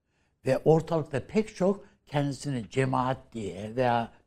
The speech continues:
camia diye, şu diye, bu diye, işte yapı diye tanıtan, e, tarikat örgütlenmeleri var. Bunların tamamının devlet kontrolünde olması lazım.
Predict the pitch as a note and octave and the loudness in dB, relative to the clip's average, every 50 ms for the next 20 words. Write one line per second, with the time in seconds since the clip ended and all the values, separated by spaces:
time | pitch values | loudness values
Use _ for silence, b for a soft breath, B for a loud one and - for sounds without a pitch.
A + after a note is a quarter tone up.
0 | _ - C#3 C3+ C3+ C3 C3+ C3+ C3+ C3+ C3+ C3+ C#3 C3 A2 A2+ G#2+ - - - | _ 0 2 4 4 4 4 2 0 2 4 4 4 2 2 -4 -8 -6 -6 -8
1 | G#2 - - E3 D3+ B2 A#2+ G#2+ A2 A#2+ C#3 D3 C3+ A2 G#2+ G#2+ A#2+ C3 _ _ | -8 -6 -6 -6 -4 -4 -4 -4 -4 -2 -2 -4 -6 -6 -10 -10 -12 -12 _ _
2 | _ _ _ _ _ _ _ _ _ - - - - - - A#2 - - - C3 | _ _ _ _ _ _ _ _ _ -20 -18 -18 -14 -10 -10 -10 -10 -6 -4 -2
3 | B2+ A#2 A#2+ B2+ A#2+ - - D3 C3 - - - - _ _ _ _ _ - B2 | -2 2 2 2 0 2 2 0 0 0 -2 -6 -18 _ _ _ _ _ -10 -6
4 | A#2+ G#2+ G2 G#2 G2+ - - - - F#3 E3+ C3+ C3+ D#3+ G3 A#3+ - - _ _ | -2 -2 -2 -2 -4 -10 -10 -4 -2 0 0 2 2 2 2 2 -2 -10 _ _
5 | _ _ _ _ _ _ _ _ _ - C#3+ D3 C#3+ C3+ - - E3 F3 F3 E3+ | _ _ _ _ _ _ _ _ _ -2 0 2 2 0 0 4 4 6 6 6
6 | - F3 F3 E3+ - - - _ _ _ _ _ _ _ _ _ _ _ _ _ | 6 4 2 2 0 -10 -20 _ _ _ _ _ _ _ _ _ _ _ _ _
7 | _ - C3 C3 A#2 G2 - - - C3 B2 A#2+ A#2+ A#2 A#2 A2+ G#2+ G#2 F2+ E2+ | _ 0 0 0 0 -2 -6 0 0 0 0 2 0 0 0 0 0 -2 -4 -10
8 | - _ _ _ _ _ _ _ _ _ _ _ _ _ _ _ _ _ _ _ | -16 _ _ _ _ _ _ _ _ _ _ _ _ _ _ _ _ _ _ _
9 | _ _ _ _ - D3 D#3+ E3+ E3+ E3+ E3+ D#3+ E3+ E3 D3 C3+ - - - F#3 | _ _ _ _ -2 0 2 2 4 2 2 2 2 0 -4 -6 -6 0 2 4
10 | G3+ A3 G#3 F#3+ F3+ F3 F3 E3+ F#3 G3+ G#3 G3 D3+ D3 D#3+ E3 D#3 E3 D#3+ - | 4 6 4 4 2 2 2 2 2 2 2 2 2 2 2 4 4 2 0 0
11 | - D3+ D3+ C3+ - D3 C#3+ C#3 C#3 D3 C#3+ C3+ A#2+ A2 G#2+ - A2+ G#2+ F#2 F2+ | -2 -6 -6 -4 -2 -2 -4 -2 -2 -2 -2 -2 -2 -6 -10 -8 -8 -8 -8 -10
12 | F2+ _ | -14 _